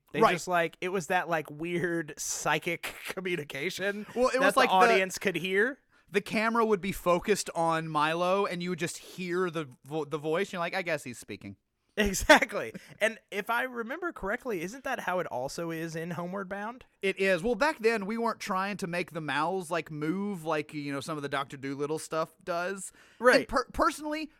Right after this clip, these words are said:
Speaker 2: I'm totally fine with that. I prefer it when there's no m-, m-, animal mouths moving. That's just me, though.
Speaker 1: I, I'm, I honestly am with you. M-, the rare exception to that would be I do love that the animals in Babe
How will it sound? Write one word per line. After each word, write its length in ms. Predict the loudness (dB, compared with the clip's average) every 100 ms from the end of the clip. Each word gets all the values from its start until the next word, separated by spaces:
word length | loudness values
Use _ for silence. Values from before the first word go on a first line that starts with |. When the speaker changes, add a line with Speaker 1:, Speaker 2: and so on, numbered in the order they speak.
| -2
Speaker 2:
I'm 160 | 0 0
totally 260 | 0 0
fine 220 | 0 0
with 100 | 0
that. 160 | -2 -2
I 220 | 0 2
prefer 720 | 0 -2 -4 -4 -6 -2 0 0
it 200 | -2 -10 _ -2
when 220 | 0 0
there's 200 | -2 -2
no 180 | 0 0
m-, 200 | -2 -10 -12
m-, 240 | -14 -14 -18 -20 -20 -8
animal 380 | -4 -2 -2 -2
mouths 300 | -2 -4 -6
moving. 440 | -6 -4 -4 -6
That's 200 | -4 -4
just 160 | -6 -8
me, 140 | -8
though. 200 | -8 -14 -20 _ _ _ -2
Speaker 1:
I, 220 | 0 0 -2
I'm, 280 | 0 2 2 -2 -2
I 180 | 2 2
honestly 420 | 2 0 -2 -4
am 100 | -2
with 200 | -4 -6
you. 200 | -8 -8
M-, 140 | -10 -12
the 140 | -6 -6
rare 340 | -2 0 0
exception 480 | 0 -2 -4 -4 -6
to 60 | 0
that 220 | 0 0
would 160 | -4
be 200 | -6 -8
I 100 | -6
do 220 | -6 -6 -6
love 300 | -6 -6 -10
that 160 | -12
the 180 | -10 -8
animals 380 | -8 -10 -10 -8
in 160 | -10 -8
Babe 420 | -6 -4 -6